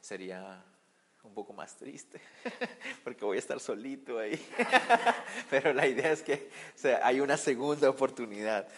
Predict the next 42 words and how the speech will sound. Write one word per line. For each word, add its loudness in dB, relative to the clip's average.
para 6
celebrar 0
la -2
Pascua, -2
sobre 0
todo 4
para 4
hoy 2
en -8
día. -4
Para -2
los -4
judíos 0
la -2
Pascua, -2
imagina, -10
una -10
Pascua -6
dura, -6
una -10
cena -6
de -2
Pascua -4
dura -8
tres, -10
cuatro -8
horas -8
y -2
es -2
súper -6
divertido -8
y, -10
y -20
la -8
pasan -8
súper -8
bien -10
como -14
familia -14
y -16
todo -6
eso. -12